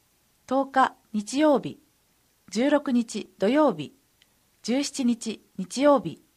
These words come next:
二十三日祝日、二十四日日曜日、十三時三十分から十五時。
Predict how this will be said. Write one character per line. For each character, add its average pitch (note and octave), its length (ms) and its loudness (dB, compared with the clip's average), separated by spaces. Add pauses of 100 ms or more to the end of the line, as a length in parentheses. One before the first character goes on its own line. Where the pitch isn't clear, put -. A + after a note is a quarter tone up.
(580)
二 D4 100 -2
十 C#4 200 0
三 A#3+ 200 2
日 - 380 -6 (100)
祝 G3+ 300 -6
日、 G3+ 400 -8 (720)
二 C#4 120 -2
十 C4 200 0
四 F3+ 140 0
日 - 340 -4 (260)
日 - 240 -6
曜 C4 180 6
日、 E3+ 200 -12 (680)
十 B3+ 180 0
三 D4 300 2
時 G#3+ 80 -4
三 B3 260 0
十 C#4 140 -2
分 G3 320 -8
か C#3+ 140 -8
ら B2+ 140 -14 (260)
十 A3+ 200 0
五 A#3+ 140 4
時。 - 220 -14